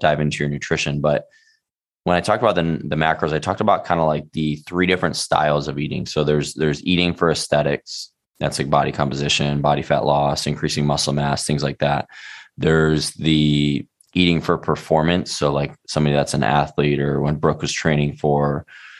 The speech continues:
for s-, with snowboarding, things like that. Like, she's gonna eat based on, like, performing at her best, right? So she's not gonna worry as much about having a six pack or whatever. And then there's eating for,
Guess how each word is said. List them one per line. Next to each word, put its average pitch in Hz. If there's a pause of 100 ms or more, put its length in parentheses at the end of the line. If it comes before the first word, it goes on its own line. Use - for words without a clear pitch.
(300)
for -
s-, -
with 78
snowboarding, 71
things 76
like 69
that. -
Like, -
she's 85
gonna 80
eat 76 (480)
based 76
on, 71
like, 71
performing 76
at 73
her 73
best, 69
right? 76
So -
she's 71
not 78
gonna 80
worry 76
as 71
much 76
about 71
having 76
a 73
six -
pack 71
or 71
whatever. 71 (680)
And 90
then 95
there's 98
eating 87
for, 78